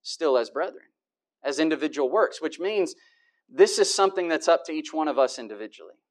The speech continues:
If it's gonna happen, if we're going to continue daily with one accord, eating meals from house to house and associating with each other outside of the assembly in other ways, it really just boils down to me. And we say that for ourselves.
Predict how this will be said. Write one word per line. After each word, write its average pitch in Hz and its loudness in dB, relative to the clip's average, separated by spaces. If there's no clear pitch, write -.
If 139 -4
it's 151 -6
gonna 196 2
happen, 160 -2
if 117 -12
we're 160 -2
going 175 2
to 139 -2
continue 165 -4
daily 151 0
with 135 -2
one 151 -4
accord, 143 0
eating 165 0
meals 170 4
from 139 -6
house - 0
to 143 -12
house 156 2
and 139 -6
associating 190 2
with 143 -4
each 143 -8
other 139 2
outside 175 6
of 185 0
the 156 0
assembly 147 -2
in 135 0
other 180 4
ways, 160 2
it - -6
really 226 8
just 190 -2
boils 175 4
down 175 -2
to 139 -12
me. 127 -8
And 113 -14
we 123 -8
say 135 -2
that 117 0
for 113 -8
ourselves. - -8